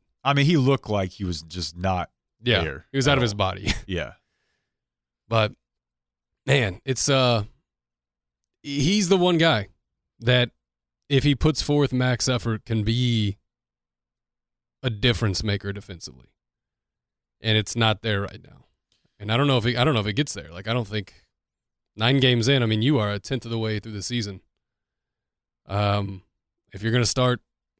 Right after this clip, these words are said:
Speaker 2: challenging shots at the rim, I just, I think this is how he plays now.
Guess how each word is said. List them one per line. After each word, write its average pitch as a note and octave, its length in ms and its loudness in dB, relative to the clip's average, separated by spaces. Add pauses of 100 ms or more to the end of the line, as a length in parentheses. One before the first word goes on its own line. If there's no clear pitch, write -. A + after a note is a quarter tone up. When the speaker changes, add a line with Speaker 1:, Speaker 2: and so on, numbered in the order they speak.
(520)
Speaker 2:
challenging A#2+ 500 2
shots B2 320 0
at A2 60 -14
the A2+ 80 -4
rim, C#3 440 0 (920)
I A2+ 100 -4
just, B2 220 0 (1040)
I G#2+ 80 -4
think D3+ 140 0
this F#3+ 140 -2
is D#3+ 100 0
how D#3 120 0
he E3+ 80 0
plays D#3+ 320 -2
now. G2 280 -4